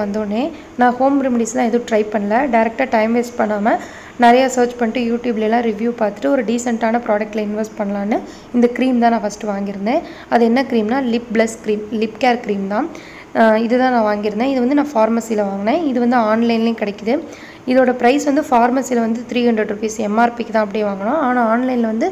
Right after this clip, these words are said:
டூ ஃபார்ட்டி ஃபைவ், டூ ஃபிஃப்டி அந்த மாதிரி டிஃப்ரெண்ட் ப்ரைஸில் கிடைக்குது. இது எல்லா இடத்துலையுமே கிடைக்கும் இந்த க்ரீமு. இதோட இது குவான்டிட்டி பார்த்தீங்கன்னா டென் கிராம்ஸ் தான். ரொம்ப கம்மியா-, கம்மியான குவான்டிட்டி தான். ரேட்டு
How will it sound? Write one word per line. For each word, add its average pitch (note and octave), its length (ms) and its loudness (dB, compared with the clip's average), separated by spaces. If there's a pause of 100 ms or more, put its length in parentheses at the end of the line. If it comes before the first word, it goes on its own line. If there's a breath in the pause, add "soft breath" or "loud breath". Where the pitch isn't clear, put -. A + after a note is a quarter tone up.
(380 loud breath)
டூ C#4+ 160 4
ஃபார்ட்டி A#3 260 0
ஃபைவ், A#3 200 4
டூ A#3+ 120 -2
ஃபிஃப்டி A#3 300 0
அந்த G#3 140 -2
மாதிரி B3 180 0
டிஃப்ரெண்ட் A3+ 340 -2
ப்ரைஸில் G#3 360 -4
கிடைக்குது. G3+ 340 -4 (540 loud breath)
இது A#3+ 160 6
எல்லா B3 180 6
இடத்துலையுமே B3 420 0
கிடைக்கும் G#3+ 300 -4
இந்த G#3 200 -4
க்ரீமு. G#3 320 0 (520 loud breath)
இதோட B3 180 6 (640)
இது C#4+ 100 2 (100)
குவான்டிட்டி B3 380 2
பார்த்தீங்கன்னா A3+ 420 -2
டென் G#3+ 240 0
கிராம்ஸ் G#3 320 -2
தான். G#3 180 0
ரொம்ப G#3+ 220 -4 (120)
கம்மியா-, A3 460 -2 (200)
கம்மியான A3 460 -2
குவான்டிட்டி G#3 440 -4
தான். C#4 160 0 (480 loud breath)
ரேட்டு B3 200 2